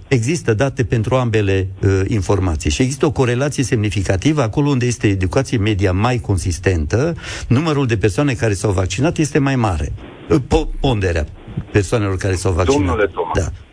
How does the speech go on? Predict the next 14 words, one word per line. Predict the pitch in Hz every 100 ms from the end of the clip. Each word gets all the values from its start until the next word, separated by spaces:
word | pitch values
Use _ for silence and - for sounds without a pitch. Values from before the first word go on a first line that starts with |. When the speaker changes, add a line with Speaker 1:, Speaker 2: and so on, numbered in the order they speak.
| _ - - - -
Speaker 2:
respectul, | - 127 - - - - 90 -
nu | 131
vreau | 151 151
să | 131
ne | 117
depărtăm. | 98 - 90 - 82 78 - - - -
Ce | - - - 175 117 -
facem | 143 123 - 107 110 120 - - -
noi, | 110 120 123 98 104 -
prin | 110
instituția | 110 110 110 131 123 120
C | - 117
N | 104
A, | 95 104